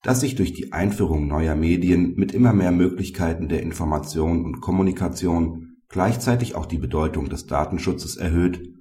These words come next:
ist keine so neue Erkenntnis. Bereits Jochen Schneider hatte diese These in der N J W von vor fünfundzwanzig Jahren aufgestellt.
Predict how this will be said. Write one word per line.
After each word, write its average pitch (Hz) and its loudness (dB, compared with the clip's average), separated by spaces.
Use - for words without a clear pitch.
ist 127 -6
keine 95 2
so 82 2
neue 80 2
Erkenntnis. - -8
Bereits 104 2
Jochen 135 4
Schneider 95 2
hatte 73 -4
diese 80 -2
These 80 0
in 87 0
der 80 0
N 82 0
J 80 -2
W 90 2
von 78 -4
vor 71 -6
fünfundzwanzig 78 -4
Jahren 76 -4
aufgestellt. 71 -6